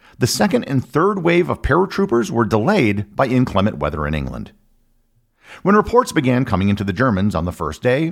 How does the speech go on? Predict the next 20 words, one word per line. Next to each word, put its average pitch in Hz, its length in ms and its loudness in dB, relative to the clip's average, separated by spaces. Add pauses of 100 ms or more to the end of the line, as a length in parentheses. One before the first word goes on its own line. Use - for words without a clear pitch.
(100)
they 98 260 -2
immediately 98 520 -4
figured 87 280 -4
out 85 140 0
what 69 140 -8
was - 140 -6
happening 139 460 2
and 117 140 -2
took 107 160 2
action 73 320 -2
accordingly. 69 560 -6 (1040)
After 254 280 0
the 302 120 2
first - 340 -2
day, 92 220 0
the 82 100 -4
problems 104 460 0
began 73 280 -4
to 67 60 -8
compound. 104 640 -2